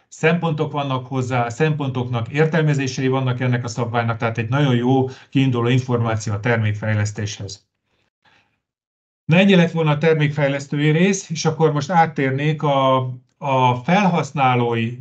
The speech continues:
nézőpontból, mit jelent az, ha én egy mesterséges intelligencia megoldást szeretnék felhasználni. Miért indokolt ezzel foglalkozni már most? Ugye azért, mert, ö, ha, ha észrevettük, ha nem,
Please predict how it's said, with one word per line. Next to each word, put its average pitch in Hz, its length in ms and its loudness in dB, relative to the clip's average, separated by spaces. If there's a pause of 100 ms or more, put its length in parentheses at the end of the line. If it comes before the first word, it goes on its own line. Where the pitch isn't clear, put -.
nézőpontból, 131 1080 -2
mit 175 180 2
jelent 127 360 0
az, 139 220 -4
ha 139 120 -6
én 123 140 0
egy 120 180 0
mesterséges 131 580 -4
intelligencia 131 520 -2
megoldást 117 480 0
szeretnék 113 460 -2
felhasználni. 101 840 -4 (1800)
Miért 190 320 4
indokolt 156 460 2
ezzel 135 260 -2
foglalkozni 120 640 -2
már 117 220 0
most? 117 400 -6 (880)
Ugye 143 160 0
azért, 170 680 4
mert, 143 420 -2 (160)
ö, 131 220 -2 (180)
ha, 180 300 0
ha 185 280 0
észrevettük, 175 640 0
ha 160 160 -4
nem, 151 460 0